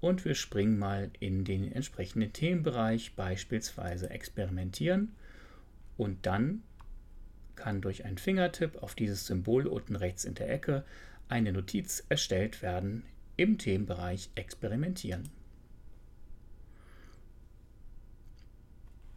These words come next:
Normalerweise ist bei Notability dieses Symbol hier voreingestellt.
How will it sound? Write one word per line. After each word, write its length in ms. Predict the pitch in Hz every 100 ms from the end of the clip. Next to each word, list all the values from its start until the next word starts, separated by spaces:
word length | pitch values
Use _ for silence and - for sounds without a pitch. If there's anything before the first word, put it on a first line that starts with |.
| - -
Normalerweise 960 | 104 90 151 185 165 165 156 156 160 - -
ist 320 | - 120 - -
bei 120 | 101
Notability 920 | 98 90 92 123 135 - 123 120 - - - - - -
dieses 360 | - 120 127 -
Symbol 540 | 95 90 92 110 156
hier 360 | 156 135 135 147
voreingestellt. 1080 | - - 120 147 147 143 - 131 127 127